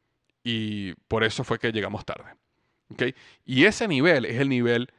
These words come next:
mínimo aceptable que yo considero para relaciones exitosas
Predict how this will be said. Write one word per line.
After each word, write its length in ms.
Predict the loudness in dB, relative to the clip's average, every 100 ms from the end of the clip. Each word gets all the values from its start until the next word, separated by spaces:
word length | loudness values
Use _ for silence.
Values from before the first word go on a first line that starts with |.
| -14
mínimo 500 | 0 2 4 2 0
aceptable 720 | -4 -8 6 6 6 2 -4 _ _ _ -2
que 340 | 0 2 -2 -10
yo 240 | 0 4
considero 460 | 4 4 4 2 2
para 180 | -2
relaciones 360 | -2 -6 -6 -6
exitosas 640 | -6 -8 -2 0 0 -2